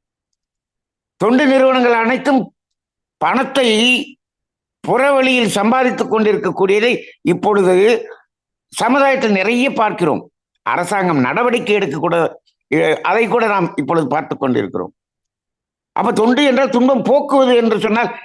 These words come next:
இவர்கள் தங்களது குடும்பத்தினுடைய துன்பத்தை பெருக்குவதற்காக தொண்டு செய்து கொண்டிருக்கக்கூடியவர்களும் இருக்கிறார்கள். அவர்கள் தத்துவத்தை என்ன புரிந்திருக்கிறார்கள் என்றுதான்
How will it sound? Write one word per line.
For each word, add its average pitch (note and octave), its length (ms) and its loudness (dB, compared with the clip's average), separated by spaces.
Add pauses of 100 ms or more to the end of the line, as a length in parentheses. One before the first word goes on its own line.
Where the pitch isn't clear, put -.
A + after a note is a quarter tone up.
இவர்கள் G#3+ 840 2 (200)
தங்களது A3 500 0
குடும்பத்தினுடைய A3+ 840 2
துன்பத்தை A3+ 420 0
பெருக்குவதற்காக C4 840 2
தொண்டு A#3+ 260 0
செய்து A3 340 2
கொண்டிருக்கக்கூடியவர்களும் G#3 840 0
இருக்கிறார்கள். E3 560 -2 (1300)
அவர்கள் C3+ 300 -2
தத்துவத்தை E3 540 0
என்ன D3+ 260 0
புரிந்திருக்கிறார்கள் D#3 840 -2
என்றுதான் B2 540 -2